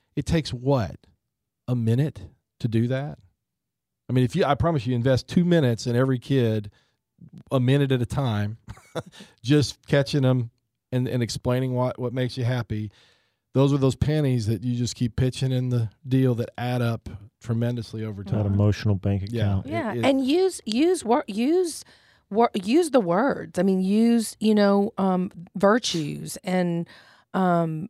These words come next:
Speaker 3: you know, I mean, the, you're, these are all
Speaker 1: Kindness and
Speaker 3: Yeah, d-
Speaker 1: self-sa-, you s-, were self, you were sacrificial,
Speaker 3: Yeah,
Speaker 1: you know.
Speaker 3: you were, uh, you know, unselfish. I mean, y-, use the, use the words. That I'm, I'm convinced that kids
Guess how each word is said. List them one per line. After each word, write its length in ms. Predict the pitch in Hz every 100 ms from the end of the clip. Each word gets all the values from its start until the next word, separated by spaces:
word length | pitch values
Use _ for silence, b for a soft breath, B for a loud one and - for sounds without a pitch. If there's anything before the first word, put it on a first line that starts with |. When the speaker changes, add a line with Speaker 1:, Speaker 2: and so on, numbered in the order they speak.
| -
Speaker 3:
you 180 | 190
know, 260 | 175 165 -
I 40 |
mean, 200 | 196 196 180
the, 80 | 202
you're, 460 | 185 208 262 247 220
these 380 | 175 226 285 269
are 120 | 202
all 340 | 185 190 220 220
Speaker 1:
Kindness 680 | 147 147 131 104 95 - 214
and 120 | 214
Speaker 3:
Yeah, 380 | 269 320 247 185
d- 60 |
Speaker 1:
self-sa-, 640 | - 381 139 135 - 123 123
you 140 | 123
s-, 180 | 120 -
were 200 | 117 120
self, 420 | - 127 113 - -
you 140 | 123
were 100 | 113
sacrificial, 760 | 107 110 104 107 - 107 98 -
Speaker 3:
Yeah, 460 | 202 233 277 202
Speaker 1:
you 60 | 196
know. 60 | 180
Speaker 3:
you 140 | 185
were, 200 | 175 180 185
uh, 160 | 202 196 196
you 140 | 190
know, 140 | 175 -
unselfish. 800 | 220 226 - 226 233 - 175 -
I 40 |
mean, 160 | 196 190 B B B
y-, 180 | 202 -
use 560 | 196 202 254 311 311 -
the, 300 | 226 196 190
use 440 | 190 190 220 277
the 100 | - 196
words. 420 | 175 196 175 156
That 220 | 202 - -
I'm, 260 | 220 233 -
I'm 420 | 208 233 277 269
convinced 1080 | - 226 202 160 185 175 156 - - - - _ _ _ _ -
that 280 | 185 180
kids 560 | - 214 185 175 165 -